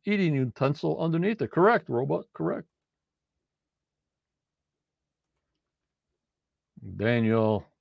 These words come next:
Who were they? Why were they there?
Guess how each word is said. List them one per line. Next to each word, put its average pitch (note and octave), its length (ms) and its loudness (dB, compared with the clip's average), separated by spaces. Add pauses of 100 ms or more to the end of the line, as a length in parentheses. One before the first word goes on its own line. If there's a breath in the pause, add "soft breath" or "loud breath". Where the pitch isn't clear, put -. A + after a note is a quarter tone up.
(2500)
Who A3+ 200 6
were C4+ 240 10
they? B2+ 280 6 (960)
Why A#3+ 340 4
were B3 160 4
they A#3 140 6
there? A#3+ 380 6